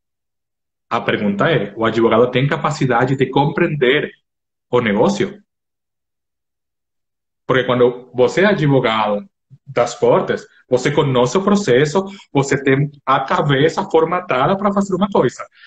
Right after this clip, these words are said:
Mas quando você é advogado consultor, quando você tem experiência como advogado interno de uma empresa, quando você trabalhou na toma de decisões, quando você trabalhou na coordenação ou direção jurídica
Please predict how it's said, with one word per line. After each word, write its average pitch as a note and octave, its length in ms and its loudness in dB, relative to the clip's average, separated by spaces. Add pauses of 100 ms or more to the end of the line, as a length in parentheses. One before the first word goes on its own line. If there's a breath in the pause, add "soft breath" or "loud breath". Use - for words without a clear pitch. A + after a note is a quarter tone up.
(180 loud breath)
Mas A#2+ 380 -4
quando C#3+ 220 0
você D#3+ 200 0
é D3 40 2
advogado B2 420 0
consultor, A2+ 800 0
quando A#2+ 180 -2
você A#2 320 0
tem C3+ 160 -2
experiência B2+ 560 -4
como A#2 140 -6
advogado A2+ 360 0
interno B2 420 0
de A2+ 40 0
uma A2+ 100 -2
empresa, A#2 480 0 (380 loud breath)
quando C3+ 160 0
você C3+ 240 2
trabalhou D3 380 0
na C#3 100 2
toma C3 380 0
de B2+ 60 2
decisões, A#2+ 600 0
quando A#2+ 140 -6
você A#2+ 180 -4
trabalhou C#3+ 300 2
na C3 100 0
coordenação C#3 540 -4
ou B2+ 80 0
direção A#2+ 320 -4
jurídica A2+ 440 0